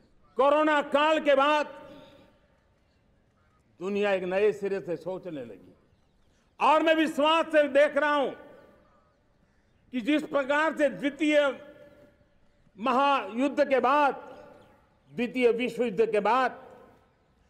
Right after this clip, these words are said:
दुनिया ने एक नया वर्ल्ड ऑर्डर आकार लिया था।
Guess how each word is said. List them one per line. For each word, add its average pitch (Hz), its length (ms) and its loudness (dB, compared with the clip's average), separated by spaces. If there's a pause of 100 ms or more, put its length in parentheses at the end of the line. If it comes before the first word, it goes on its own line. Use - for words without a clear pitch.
(300)
दुनिया 285 420 2
ने 302 140 2
एक 262 60 0
नया 269 320 0
वर्ल्ड 277 320 2
ऑर्डर 277 460 -2 (2250)
आकार 294 440 2
लिया 262 260 4
था। - 340 -10